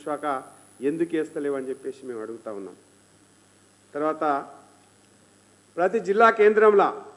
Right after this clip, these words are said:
యాభై కోట్లతోటి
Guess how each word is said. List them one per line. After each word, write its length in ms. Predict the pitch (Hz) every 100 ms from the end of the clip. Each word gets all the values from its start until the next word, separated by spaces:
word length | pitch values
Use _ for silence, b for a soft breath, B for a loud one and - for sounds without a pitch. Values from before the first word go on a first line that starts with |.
| - _ _ _ _ _ _ _ _ _ _ 127
యాభై 420 | 160 202 214 214 208
కోట్లతోటి 580 | 208 208 202 196 175